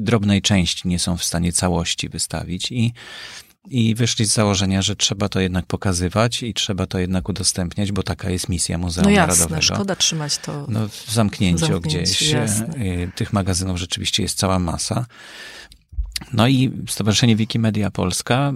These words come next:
Speaker 1: podjęło współpracę z, y, z Muzeum Narodowym. Już mamy pewne sukcesy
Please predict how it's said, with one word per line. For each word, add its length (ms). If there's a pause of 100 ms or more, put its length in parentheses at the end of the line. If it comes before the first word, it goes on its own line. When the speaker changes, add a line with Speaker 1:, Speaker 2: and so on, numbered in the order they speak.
Speaker 1:
podjęło 320
współpracę 680
z, 260
y, 1000
z 100
Muzeum 360
Narodowym. 680
Już 440
mamy 320
pewne 360
sukcesy 640